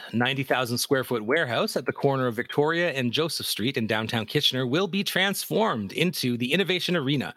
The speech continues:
a connected health and technology commercialization community within downtown Kitchener's Innovation District. It will co-locate startups, early scaling companies, and broader connections to small and medium-sized enterprises.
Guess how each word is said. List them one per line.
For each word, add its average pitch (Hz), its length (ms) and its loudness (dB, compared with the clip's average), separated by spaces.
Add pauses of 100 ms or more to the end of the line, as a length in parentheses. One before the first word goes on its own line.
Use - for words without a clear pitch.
(360)
a 110 80 4
connected 151 480 0
health 160 360 0
and 120 140 -2
technology 139 560 0
commercialization 139 800 0
community 135 420 0
within 123 280 0
downtown 147 460 0
Kitchener's 104 460 -2 (280)
Innovation 107 460 2
District. 113 420 -2 (480)
It 151 80 4
will 123 140 0
co-locate 190 640 2
startups, 156 540 0 (240)
early 190 220 2
scaling 113 340 -2
companies, 139 540 0
and 156 440 0
broader 143 280 2
connections 110 500 -2
to 110 140 -2
small 117 840 0
and 113 260 2
medium-sized 113 680 0
enterprises. 98 640 -4